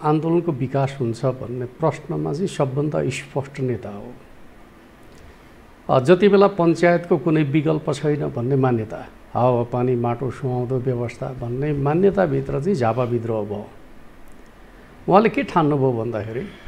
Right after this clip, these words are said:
यद्यपि त्यति बेला उहाँ चाहिँ पुष्पलालको पार्टीमा हुनुहुन्थ्यो,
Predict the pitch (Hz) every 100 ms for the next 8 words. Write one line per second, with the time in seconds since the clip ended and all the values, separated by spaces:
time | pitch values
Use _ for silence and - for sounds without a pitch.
0 | - 147 180 190 175 160 156 151 139 139
1 | 131 135 156 147 135 - - - - -
2 | - 147 160 143 139 143 131 120 131 131
3 | 117 110 110 117 127